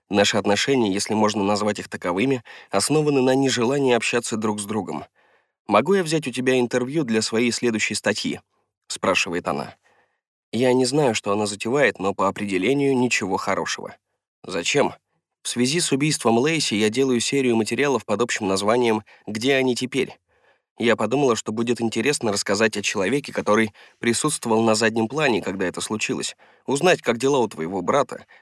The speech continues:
ну, как у человека, который представляет интерес и всё такое. Мы могли бы. "Ты в своём уме?" обрываю я её. "Нет". Вив вздёргивает подбородок. "Я всё равно её напишу.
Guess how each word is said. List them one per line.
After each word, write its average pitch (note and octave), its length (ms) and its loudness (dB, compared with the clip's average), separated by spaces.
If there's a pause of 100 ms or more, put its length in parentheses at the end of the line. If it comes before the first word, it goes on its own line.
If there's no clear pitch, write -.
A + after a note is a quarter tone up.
ну, F#3+ 120 6
как E3 200 -4
у A#2+ 40 -8
человека, A#2+ 440 0
который G#2+ 420 -2 (260)
представляет A#2+ 580 0
интерес G#2 600 -2
и G2 160 -2
всё - 180 -6
такое. F2 460 -4 (360)
Мы E3 160 2
могли F3 320 2
бы. D3 240 2 (420)
"Ты F#2+ 140 0
в - 60 -2
своём E3+ 380 0
уме?" A#2+ 380 0
обрываю G2+ 480 0
я F#2 120 -2
её. D#2+ 260 -6 (260)
"Нет". C3 380 2 (400)
Вив B2 400 -2 (200)
вздёргивает G#2 640 0
подбородок. G2 600 -4 (1080)
"Я D#3+ 180 4
всё C#3 160 -2
равно D#3 260 0
её A2+ 220 2
напишу. G2 480 -4